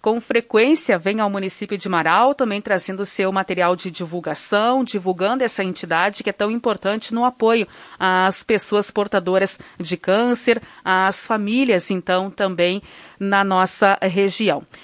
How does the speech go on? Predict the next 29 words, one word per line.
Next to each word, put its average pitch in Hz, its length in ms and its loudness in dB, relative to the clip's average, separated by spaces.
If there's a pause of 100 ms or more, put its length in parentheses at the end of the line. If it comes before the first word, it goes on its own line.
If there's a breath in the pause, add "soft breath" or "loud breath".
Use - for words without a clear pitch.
(160 loud breath)
E 247 80 -2
eu 294 120 4
converso, 311 640 2
na 196 160 0
oportunidade, 196 720 -2
com 196 120 -4
a 185 80 0
Priscila 202 640 -2
Onofre 185 580 -2
da 165 140 -2
Silva, 220 440 -4
assistente 202 500 -6
social 196 500 2
da 196 180 4
apecam, 190 400 0
mais 320 240 0
uma 269 160 4
vez 220 320 4 (240 loud breath)
visitando 208 460 -2
aqui 202 180 -2
a 202 60 -4
nossa 190 300 -4
emissora, 208 420 0
trazendo 226 420 0
esse 233 160 -6
material 196 380 -2
também 190 300 -4
pra 202 180 0
gente 180 400 -4